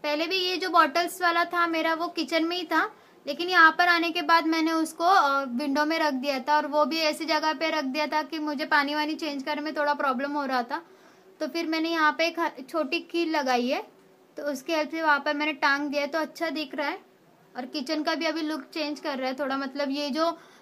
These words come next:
दीवार थी वो एकदम खाली खाली और एकदम अजीब ही लगती थी, तो अभी अच्छा लग रहा है।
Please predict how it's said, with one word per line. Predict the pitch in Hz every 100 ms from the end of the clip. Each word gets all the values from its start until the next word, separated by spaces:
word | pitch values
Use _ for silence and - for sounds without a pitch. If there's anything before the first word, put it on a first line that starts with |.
| -
दीवार | 277 294 302 302
थी | 320 311
वो | 311
एकदम | 320 - 254 302 339
खाली | 330 277 294
खाली | 330 294
और | 302 294
एकदम | 254 302 320 311 - _ - - - _ -
अजीब | 285 262 339
ही | 381
लगती | 339 285 311 277
थी, | 302
तो | 311
अभी | 285 302
अच्छा | 294 240 311 302
लग | 269
रहा | 240
है। | 285